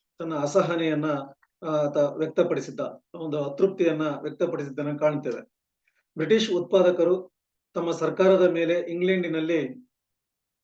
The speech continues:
ಭಾರತೀಯ ಸರಕುಗಳ ಮಾರಾಟದ ನಿಷೇಧಕ್ಕೆ ಒತ್ತಡ ತಂದಿದ್ದರು. ಸಾವಿರದ ಏಳ್ನೂರ ಇಪ್ಪತ್ತರ ವೇಳೆಗೆ ಮುದ್ರಿತ ಮತ್ತು ಅಥವಾ ಬಟ್-, ಕಟ್-, ಆ, ಬಣ್ಣ ಕಟ್ಟಿದ ಹತ್ತಿ ಬಟ್ಟೆಗಳನ್ನು ಬಳಸುವುದನ್ನು ನಿಷೇಧಿಸಿ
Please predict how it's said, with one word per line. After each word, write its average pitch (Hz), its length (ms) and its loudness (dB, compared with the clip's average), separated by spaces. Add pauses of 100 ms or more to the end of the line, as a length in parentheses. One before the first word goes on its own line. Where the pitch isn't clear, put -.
(120)
ಭಾರತೀಯ 196 460 2
ಸರಕುಗಳ 175 520 -2
ಮಾರಾಟದ 165 840 -2
ನಿಷೇಧಕ್ಕೆ 160 840 -2 (280)
ಒತ್ತಡ 170 280 2
ತಂದಿದ್ದರು. 147 680 -4 (480)
ಸಾವಿರದ 180 520 4
ಏಳ್ನೂರ 196 300 6
ಇಪ್ಪತ್ತರ 190 560 2 (420)
ವೇಳೆಗೆ 147 640 -2 (340)
ಮುದ್ರಿತ 170 340 0
ಮತ್ತು 185 540 2 (560)
ಅಥವಾ 170 640 2
ಬಟ್-, 151 540 0
ಕಟ್-, 175 340 2
ಆ, 151 120 0
ಬಣ್ಣ 156 380 2
ಕಟ್ಟಿದ 185 300 2
ಹತ್ತಿ 160 440 4
ಬಟ್ಟೆಗಳನ್ನು 175 460 2
ಬಳಸುವುದನ್ನು 156 680 -2
ನಿಷೇಧಿಸಿ 156 840 -2